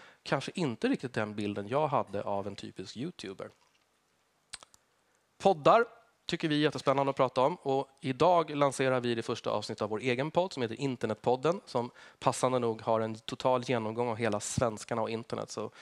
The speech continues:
leta upp den om ni vill höra mera statistik. Åttiosju procent säger att de lyssnar på musik på internet. Eh, fyrtiosju procent gör det varje dag.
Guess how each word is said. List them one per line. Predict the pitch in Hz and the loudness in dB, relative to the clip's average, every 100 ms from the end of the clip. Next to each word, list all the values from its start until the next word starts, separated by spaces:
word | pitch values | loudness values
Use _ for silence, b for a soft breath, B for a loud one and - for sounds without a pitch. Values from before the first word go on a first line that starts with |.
| B B B | B B B
leta | 120 127 147 | 0 2 2
upp | 151 - | 0 0
den | 110 | 0
om | 107 | 2
ni | |
vill | 107 | 0
höra | 101 107 | 2 0
mera | 107 131 113 | 0 0 -2
statistik. | 107 113 - 117 - - _ _ _ _ _ _ _ - - | -2 -6 -4 -6 -8 -16 _ _ _ _ _ _ _ -10 0
Åttiosju | - - 220 220 220 | 2 4 4 4 4
procent | 185 156 131 123 | 4 4 4 4
säger | 139 131 | 4 6
att | 123 | 4
de | 120 | 2
lyssnar | 127 123 113 | 0 0 -2
på | |
musik | 117 131 123 | 0 0 0
på | - | -2
internet. | 104 117 104 - B B B B | -2 0 -2 -4 B B B B
Eh, | 123 120 113 | 2 4 4
fyrtiosju | 156 143 139 143 | 2 2 0 0
procent | 127 127 117 | 2 0 2
gör | 117 | 4
det | |
varje | 110 104 | 4 2
dag. | 101 95 | 2 -2